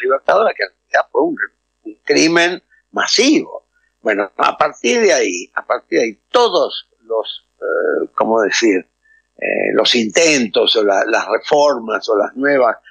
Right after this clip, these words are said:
constituciones que fueron apa-, eh, apareciendo fueron circunstanciales, fueron de coyuntura, incluso la última que se supone que está vigente, que es la de mil novecientos noventa y cuatro, la de, la de Alfonsín Jiménez.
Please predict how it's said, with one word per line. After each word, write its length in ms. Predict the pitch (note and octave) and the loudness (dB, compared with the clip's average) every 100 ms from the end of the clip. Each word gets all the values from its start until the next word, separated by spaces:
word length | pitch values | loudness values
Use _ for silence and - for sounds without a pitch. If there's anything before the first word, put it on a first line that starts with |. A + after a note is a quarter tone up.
| _ D#3+ | _ -4
constituciones 840 | B2 C3+ A2 B2 - E3 B2+ A2+ | -2 -4 -6 -2 0 2 0 -2
que 100 | G#2+ | -4
fueron 340 | - B2+ A#2 | 0 0 2
apa-, 240 | G2 - - | 0 -2 -4
eh, 260 | - A2 - | -2 -4 -2
apareciendo 880 | - A2+ G2+ - G#2 - - - _ - - - | 0 0 -2 -2 -4 -6 -8 -8 _ -12 -12 -4
fueron 240 | E4+ F#4+ C#4 | 0 2 2
circunstanciales, 920 | F#4+ - - - D3+ - F4 C4 B2 - | -2 0 0 2 0 0 0 0 0 0
fueron 200 | A3+ F3+ | 0 0
de 100 | C#3 | 0
coyuntura, 640 | A2 G2 B2 - D#4+ G#2 | -2 -2 -6 0 2 2
incluso 340 | F#2 - - B2 | -2 -4 0 2
la 140 | A#2 | 2
última 380 | E3+ - D#3 G2+ - | 2 0 -2 -2 -6
que 80 | - | -12
se 160 | - | -12
supone 500 | - _ D3 C#3 D3 | -16 _ -2 0 0
que 80 | - | -2
está 180 | - C3+ | 0 0
vigente, 460 | D3 C3+ A#2 - C3 | 0 0 -4 -2 -2
que 60 | A2+ | 0
es 40 | |
la 100 | A2+ | 2
de 120 | A2 | 0
mil 160 | - C3 | -6 -12
novecientos 560 | A2+ G#2+ - B2 - A#2+ - - - | -8 -8 -8 -6 -4 -4 -4 -10 -4
noventa 400 | A2 A2+ A2+ C#3 | 0 0 2 0
y 80 | A2 | 0
cuatro, 360 | A2+ A#2+ - | 0 0 -2
la 140 | B2+ G2 | -2 0
de, 160 | F#2+ G#2+ | -2 0
la 160 | G2+ | 0
de 140 | G2+ G#2 | 2 0
Alfonsín 480 | - G2+ - C3 | -2 -8 -4 -2
Jiménez. 440 | G2 D3 C#4 G2 | 0 2 0 -2